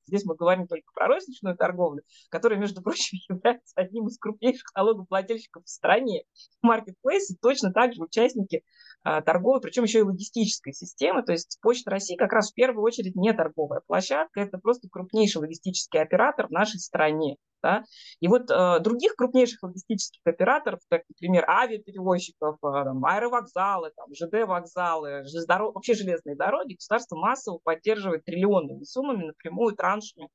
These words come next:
для того, чтобы они существовали на такой огромной территории, которая является Российской Федерацией. Да? Почта России получает поддержку, но не в таком объеме, в котором, например, получает Р Ж Д. да.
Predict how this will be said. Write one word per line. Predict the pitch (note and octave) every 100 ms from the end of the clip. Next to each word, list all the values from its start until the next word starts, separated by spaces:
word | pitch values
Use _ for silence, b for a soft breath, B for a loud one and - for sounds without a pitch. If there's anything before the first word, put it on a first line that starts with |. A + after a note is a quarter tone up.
| B B -
для | E3
того, | A#3
чтобы | G#3+ E3+
они | E3 A3 B3
существовали | - F3+ F#3+ - E3+ F3 F3 C#3+
на | C#3+
такой | - F3
огромной | E3 D#3+ C#3+
территории, | D3 - B3 D#4 B3+
которая | - A3 G#3
является | C#3+ E3+ A3 F#3+
Российской | D#3+ F3 F3+ E3 _
Федерацией. | - - - - - _ b b
Да? | E3+ A3 B B -
Почта | C#4 E4 A#3
России | F#3+ F#3+ - C4+ B3+ G3+ -
получает | A#3+ C4 A#3 D#3+ E3 -
поддержку, | A3 A#3 B3 B3+
но | G3 B3
не | A3 G3+
в | -
таком | D#3+ D#3 D3+
объеме, | E3 F#3+ D4 E4
в | -
котором, | F3+ A#3+ G3
например, | A3+ A3+
получает | D3+ G#3 G3+
Р | F3
Ж | D3+ E3+
Д. | E3 - _ _ _ -
да. | F#3+